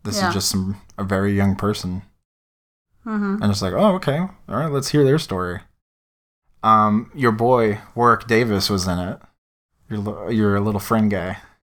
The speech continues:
Speaker 2: Ooh.
Speaker 1: All right, this is the little guy.
Speaker 2: Oh, your
Speaker 1: <laughs>
Speaker 2: friend?
Speaker 1: No, your friend. You love him
Speaker 2: He's
Speaker 1: so much.
Speaker 2: not my friend.
Speaker 1: You love him so much.
Speaker 2: How dare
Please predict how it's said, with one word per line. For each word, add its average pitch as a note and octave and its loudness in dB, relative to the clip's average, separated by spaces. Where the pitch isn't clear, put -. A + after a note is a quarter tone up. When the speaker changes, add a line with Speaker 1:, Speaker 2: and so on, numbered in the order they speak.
Speaker 2:
Ooh. D#4 -2
Speaker 1:
All - 4
right, D3+ 4
this D#3+ -4
is E3+ -2
the F3 0
little F3+ 4
guy. G#2+ -4
Speaker 2:
Oh, A#3 2
your C4 6
Speaker 1:
<laughs> - -2
Speaker 2:
friend? C#4+ 4
Speaker 1:
No, D4 6
your G3+ 4
friend. C3+ 0
You C#3+ 4
love D3+ 6
him E3 4
Speaker 2:
He's - 2
Speaker 1:
so C#3 4
much. C3 6
Speaker 2:
not A#3 4
my G#3 -2
friend. G#3 0
Speaker 1:
You C3 6
love C3+ 6
him D3+ 2
so C#3 4
much. A2+ 0
Speaker 2:
How D#4 0
dare A3 -6